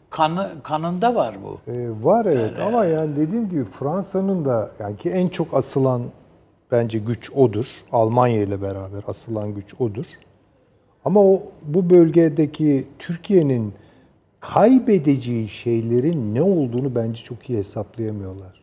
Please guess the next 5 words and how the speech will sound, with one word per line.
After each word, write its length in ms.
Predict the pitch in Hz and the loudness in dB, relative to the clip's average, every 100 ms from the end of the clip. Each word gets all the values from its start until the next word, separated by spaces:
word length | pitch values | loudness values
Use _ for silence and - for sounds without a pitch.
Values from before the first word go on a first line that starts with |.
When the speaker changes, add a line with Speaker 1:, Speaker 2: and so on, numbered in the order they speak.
| - | -14
Speaker 2:
Ve 60 | 113 | -12
Türkiye'nin 560 | - 170 156 123 117 | -12 -6 -2 -2 -4
buradaki 320 | 147 143 123 | -6 -4 -4
kararlılığını, 960 | - 120 117 117 113 117 123 123 143 202 - - _ _ _ _ _ _ _ _ _ _ | -4 -2 0 0 -2 -2 0 0 0 -4 -8 -20 _ _ _ _ _ _ _ _ _ _
e, 60 | 123 | -2